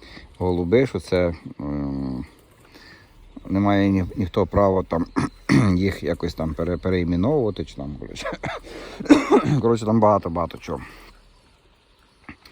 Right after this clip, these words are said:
І ми вже виводимо цих голубів із того, що ми маємо. Е, виводимо ми цих голубів. Значить,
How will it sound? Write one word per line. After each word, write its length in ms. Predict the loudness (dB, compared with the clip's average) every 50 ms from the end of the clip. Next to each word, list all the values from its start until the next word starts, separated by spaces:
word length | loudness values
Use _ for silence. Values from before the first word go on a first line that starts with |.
| -20 -20 -20 -20 -20 -20 -20 _ _ _ -2
І 100 | 2 4
ми 180 | 6 6 6 6
вже 140 | 6 6 6
виводимо 540 | 6 6 6 6 4 4 4 2 0 0
цих 180 | 2 2 2 2
голубів 560 | 2 0 0 -2 -2 -2 0 0 0 0 0 -4 -8 -16 -20 -20 -20 -20 -20 -20 -20 -20 _ _ _ _ -20 -20 _ _ _ -20 -20 -20 -20 -20 -20 -20 _ -20 -20 -20 -6 -4
із 180 | -2 -2 -2 2
того, 360 | 4 6 6 6 6 4 0
що 320 | 0 0 2 2 2 0 -2 -6
ми 200 | -4 -2 0 2
маємо. 580 | 2 4 4 4 4 4 2 2 2 2 0 -4 -8 -18 -20 _ -20 -20 _ _ -20 -20 _ _ _ _ _ _ _ _ _ _ _ _ _ _ -20 -20 _ _ _ _ _ _ _ -20 -20 -20 -20 _ -20 -20 -20 _ _ _ _ _ _ _ _ _ _ -20 -20 -20 _ -20 -20 -20 -20 -20 -20 -20 -20 -20 _ -20 -20 _ _ _ _ _ _ _ _ -8 -4
Е, 760 | -2 0 0 2 2 2 4 4 4 2 2 2 2 2 0
виводимо 680 | 2 2 2 4 6 6 6 6 4 2 2 4 4
ми 220 | 4 4 2 2
цих 200 | 0 -2 -4 -4
голубів. 540 | -2 -2 -4 -4 -4 -4 -4 -4 -4 -2 -2 -4 -4 -6 -8 -12 -6
Значить, 500 | -4 -4 -2 -2 -2 -4 -4 -6 -8 -8